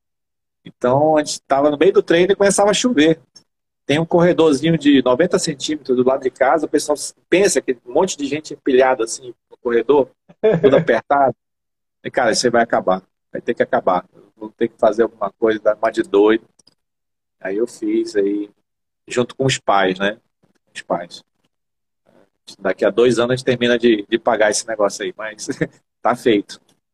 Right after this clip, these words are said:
E o pessoal tá feliz. Hoje, quando chove, aí eu, da, da,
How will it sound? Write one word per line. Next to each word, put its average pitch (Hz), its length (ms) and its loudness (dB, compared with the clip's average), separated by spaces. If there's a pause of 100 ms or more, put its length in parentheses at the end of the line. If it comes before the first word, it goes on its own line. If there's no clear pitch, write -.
(100)
E 107 60 -8
o - 40 -14
pessoal - 260 0
tá 135 100 -2
feliz. 101 340 -2
Hoje, 107 180 0
quando 131 200 -2
chove, 143 580 2 (680)
aí 123 180 2
eu, 117 280 0
da, 131 180 0
da, 131 140 0